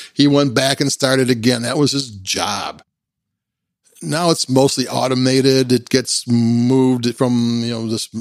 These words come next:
you know, either machines that move back and forth, something happens. Now, there is no information about Kingsley. I don't know other than Rack and Riddle made it. Rack and Riddle,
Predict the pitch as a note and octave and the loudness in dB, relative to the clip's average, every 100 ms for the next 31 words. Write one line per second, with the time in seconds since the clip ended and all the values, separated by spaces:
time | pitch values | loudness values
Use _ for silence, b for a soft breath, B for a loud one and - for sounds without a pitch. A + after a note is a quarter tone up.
0 | - B2 B2+ A2 B2 C#3 C3 C3 B2 G#2+ | -10 -6 -6 -6 -4 -2 0 2 0 -4
1 | A2+ - D3+ D3+ D3 D3 C3 C#3 C#3 C#3 | -6 -6 -2 0 2 2 0 0 2 2
2 | B2 C#3 C3+ B2+ C3 - C3+ C3 - - | 4 0 0 -2 -2 4 4 2 -4 -6
3 | A#2 G#2+ - G#2+ G#2+ G#2 A2 G#2+ A2 A2 | -6 -8 -10 -12 -14 -16 -16 -14 -14 -14
4 | - _ _ _ _ _ _ _ _ D3+ | -18 _ _ _ _ _ _ _ _ -6
5 | D3+ D3+ D3+ D3+ D3 D3 C#3+ E3+ F3+ - | -4 -4 -2 0 2 2 2 4 4 2
6 | D3 D3 D#3 C3 C#3 D#3 - D#3 D#3+ D3+ | 2 2 -2 -2 -4 -8 -2 2 4 4
7 | E3+ G3 B2+ A#2+ G#2+ C3+ C#3 B2+ C3+ C#3+ | 2 2 0 -2 -2 -2 -2 -4 -4 -4
8 | C3 C#3+ C3 B2 B2 C#3+ - C3 C3 C3 | -2 -2 0 0 0 -2 -2 2 4 4
9 | B2+ B2 B2+ D3 - C#3 A3+ - C#3+ D3+ | 4 2 2 -2 -2 -2 -2 -2 0 2
10 | D3+ G#2+ G2+ | 2 0 -6